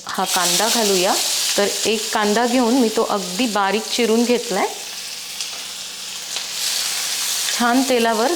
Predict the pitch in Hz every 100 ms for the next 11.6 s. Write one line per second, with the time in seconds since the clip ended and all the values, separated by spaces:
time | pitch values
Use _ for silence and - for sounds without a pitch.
0 | 285 196 190 226 - 233 214 202 285 -
1 | - 196 180 226 233 226 175 - 226 415
2 | - - - - - - - - - -
3 | - - - - - - - - - -
4 | - - - 208 196 214 247 240 240 240
5 | 240 214 214 233 220 196 196 226 220 196
6 | 202 220 226 202 220 440 - - - 202
7 | 202 208 202 208 240 339 - - - -
8 | 208 190 208 220 220 214 180 214 - 190
9 | 208 214 214 226 214 220 220 214 202 214
10 | 196 170 208 220 220 202 190 190 302 -
11 | 202 214 190 170 - 254